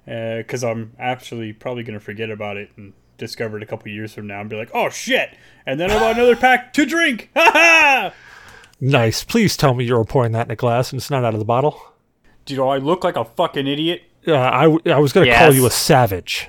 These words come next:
Speaker 2: I, I wasn't gonna say idiot. I was gonna say savage.
Speaker 1: No, no, no. It goes in a goddamn glass. The girlfriend popped her beer bottle and then tried to go and walk away with it. And I was like, "No! Put it in a glass! Put it in a glass!" And she was like, "Oh, oh yeah. Yeah, but no, I got my big beer glass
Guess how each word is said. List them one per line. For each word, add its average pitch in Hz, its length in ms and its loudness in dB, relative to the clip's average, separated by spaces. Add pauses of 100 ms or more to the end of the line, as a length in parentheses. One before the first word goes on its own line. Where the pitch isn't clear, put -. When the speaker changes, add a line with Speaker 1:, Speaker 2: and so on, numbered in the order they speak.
(120)
Speaker 2:
I, 131 100 0
I 131 180 0
wasn't 151 240 4
gonna 139 80 0
say 139 160 2
idiot. 123 220 2
I 117 40 2
was 127 120 0
gonna 131 140 0
say 127 200 0
savage. - 680 -4 (680)
Speaker 1:
No, 131 120 -6
no, 123 120 -6
no. 101 260 -12
It 156 140 -6
goes 143 380 -2
in 143 100 -6
a 139 40 -6
goddamn 123 500 -6
glass. 104 320 -8
The 120 100 -12
girlfriend 135 500 -6
popped 139 300 -6
her 131 100 -8
beer 123 220 -10
bottle 139 420 -4
and 135 140 -8
then 117 140 -8
tried 127 280 -8
to 123 60 -8
go 127 380 -6
and 117 360 -10 (300)
walk 123 300 -4
away 123 160 -4
with 139 200 -4
it. 147 60 -4
And 139 100 -12
I 135 40 -4
was 131 80 -4
like, 208 120 -4
"No! 359 420 4 (180)
Put 311 120 2
it 330 40 2
in 311 100 -4
a 294 40 -4
glass! 294 280 4
Put 320 180 -2
it 320 40 -2
in 320 80 -6
a 339 40 -2
glass!" 311 420 0
And 220 120 -6
she 226 80 -10
was 202 120 -8
like, 180 220 -4
"Oh, 180 380 -2
oh 220 140 0
yeah. 202 360 -4 (220)
Yeah, 139 220 -4
but 127 160 -10
no, 156 240 -4
I 151 120 -4
got 190 160 -6
my 165 120 -2
big 127 640 -6
beer 120 220 -10
glass 113 540 -10